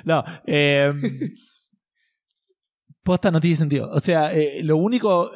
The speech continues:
bueno y entre comillas divertido que tiene es, es bien la, la parte esa de, del sistema de Némesis, obviamente,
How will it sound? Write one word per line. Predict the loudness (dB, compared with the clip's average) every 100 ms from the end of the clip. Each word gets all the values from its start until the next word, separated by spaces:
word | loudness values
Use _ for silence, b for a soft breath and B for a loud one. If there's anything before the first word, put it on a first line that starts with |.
| -16 -20 -16
bueno | -14 -10 -2 0 2 2
y | 2
entre | 0 -2
comillas | -4 0 0
divertido | 2 2 2 2
que | 2
tiene | 2 2 2
es, | -2 -4
es | -4
bien | 0 2
la, | 0 -2
la | -2
parte | -2 0 -2
esa | 0
de, | -2 -2
del | -4 -6 -8 -16
sistema | -8 -2 -2 -2
de | -2
Némesis, | 0 0 0 -4 -6 -8
obviamente, | -2 -2 0 -2 -2 -2